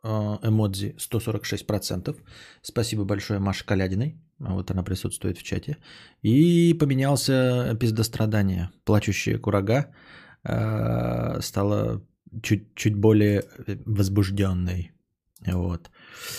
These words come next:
А сейчас я проверяю, тут смотрю, двадцать девять дней, э, назад появились первые подписчики, о, первые спонсоры.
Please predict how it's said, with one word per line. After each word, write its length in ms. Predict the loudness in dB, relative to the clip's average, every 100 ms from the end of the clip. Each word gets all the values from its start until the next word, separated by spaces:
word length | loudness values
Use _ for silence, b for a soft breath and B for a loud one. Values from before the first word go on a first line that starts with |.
| B B _
А 320 | -2 0 -2
сейчас 420 | -2 2 2 4
я 100 | 2
проверяю, 720 | 2 4 4 4 4 2 -2
тут 260 | -2 -4 0
смотрю, 460 | 0 0 2 0 -2 B B B
двадцать 540 | 4 4 4 4 2
девять 320 | 6 6 6 4
дней, 480 | 4 4 2 -4 0
э, 540 | 4 4 2 0 -2 -2 -4 -4
назад 680 | -4 2 4 4 4 2 2
появились 500 | 2 4 2 0 2
первые 400 | 4 6 4 0
подписчики, 880 | -4 -12 -2 -2 0 -6 -2 -4 2
о, 160 | 6 6
первые 380 | 6 4 4 0
спонсоры. 580 | -2 -2 0 0 -2